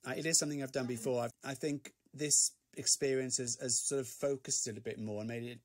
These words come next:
made it tighter. But that, I think that's because when you're, when you're working on videos for YouTube, you know, there is a sense of urgency around them. There's a sense that people aren't going to engage for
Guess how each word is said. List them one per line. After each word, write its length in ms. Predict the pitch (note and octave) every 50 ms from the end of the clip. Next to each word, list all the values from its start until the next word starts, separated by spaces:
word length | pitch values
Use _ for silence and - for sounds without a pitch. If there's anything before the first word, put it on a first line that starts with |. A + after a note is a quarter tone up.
| _ -
made 220 | A#2+ A#2+ A#2+ A#2
it 140 | A#2+ A2+ -
tighter. 640 | - - B2+ A#2+ A#2+ A#2 - - G#2 F#2+ F#2+ G2+ - _ - - - - - - - - - - _
But 100 | C#3 C3+
that, 180 | D3 D3 D3+ - -
I 80 | - C3+
think 160 | D3+ D#3 D3+
that's 220 | D3 D3 C#3+ -
because 440 | - - B2+ - - C3 B2+ B2+ C3 C#3
when 120 | C#3 C3+
you're, 220 | C3+ C#3 C3 B2+ B2 - _ _
when 140 | C3 C3 C3+
you're 100 | C3+ C3
working 460 | B2+ C3+ C3 B2+ A#2+ - B2+ A#2+ A#2+
on 360 | A#2+ A#2+ A#2 A#2 A#2 A2+ A2+ - _ _ _ _ _ _ _ _ - _ _ -
videos 760 | B2 B2+ B2+ C3 B2 A#2 A2+ A2+ A2 G#2+ A2 G#2 - - - - -
for 280 | - B2 A2+ A2 A2
YouTube, 760 | G#2+ A2 B2 B2 B2 A#2+ A#2+ - - A2 G#2+ G#2 G2+ G2+ G2+ - _ _ _ _ _ _ _ _ _ _ _
you 120 | - B2+ A#2+
know, 100 | A#2+ A2
there 160 | C3 C3 C3+
is 100 | C3+ C3+
a 80 | C3+
sense 500 | B2 - - - C#3 C3+ B2+ B2 A#2 -
of 120 | C3 A2+ A#2+
urgency 640 | B2 B2 B2+ B2+ C3 B2+ A#2+ A2+ - A2+ A2 G#2+
around 300 | G#2 G#2+ G#2+ G#2 G2+ G2+
them. 120 | G2+ G2+ G#2
There's 160 | A2+ A2+ B2
a 40 | A2+
sense 360 | - - B2 A#2+ A#2+ A#2+ -
that 160 | - A#2+ -
people 240 | - B2+ A#2 C3 B2+
aren't 140 | A#2+ A#2 A2+
going 140 | A#2+ A2+
to 120 | A2 - A#2
engage 560 | A2+ A2 - A#2+ A2+ A2+ A2 G#2+ G2+ - - -
for 260 | - A2 G#2+ G#2+ G#2+